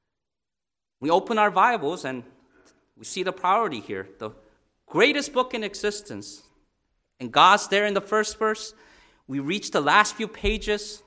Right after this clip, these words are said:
and he's there in the final chapter. All in between,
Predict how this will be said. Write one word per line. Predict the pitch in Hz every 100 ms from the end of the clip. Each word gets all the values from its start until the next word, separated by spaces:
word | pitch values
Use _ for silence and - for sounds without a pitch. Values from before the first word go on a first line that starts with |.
| _ -
and | 117
he's | 147 147
there | 202
in | 214
the | 185
final | - 202 196 151
chapter. | - 220 226 - 226 226 - _ _ _ _ _ _ _ _
All | - 277 285
in | 254
between, | - - 127